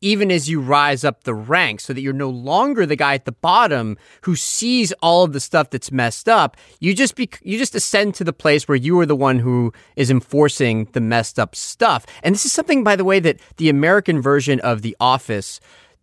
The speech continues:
did kind of in an interesting way, where, like, Jim, uh, who could maybe be, like, the Peter character in The Office,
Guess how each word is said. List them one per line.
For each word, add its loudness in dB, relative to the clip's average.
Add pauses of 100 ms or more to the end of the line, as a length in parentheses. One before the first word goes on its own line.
did -2
kind 0
of 0
in 0
an 2
interesting -2
way, 2
where, -4
like, -4 (320)
Jim, 0 (580)
uh, 2
who 0
could -4
maybe 0
be, -4
like, -2
the -10
Peter -2
character -4
in -4
The -6
Office, -6